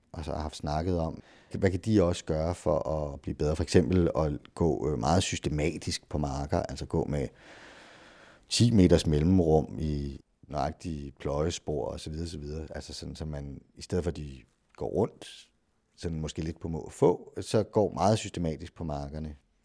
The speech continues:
Og det kan man måske godt sige, at det er noget, vi gør for at gøre dem bedre.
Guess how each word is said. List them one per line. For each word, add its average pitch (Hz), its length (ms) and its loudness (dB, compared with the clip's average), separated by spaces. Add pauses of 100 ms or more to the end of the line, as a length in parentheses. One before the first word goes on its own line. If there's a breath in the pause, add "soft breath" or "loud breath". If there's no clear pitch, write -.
(1120 soft breath)
Og 98 100 4
det 120 80 12
kan 123 100 12
man 110 120 10
måske 95 240 4
godt 87 240 8
sige, 98 600 4
at 80 220 0
det 95 80 6
er 87 40 4
noget, 85 180 2
vi 87 80 0
gør 80 240 -2
for 73 600 -4
at 71 200 -12
gøre 71 160 -6
dem 73 120 -12
bedre. 73 380 -6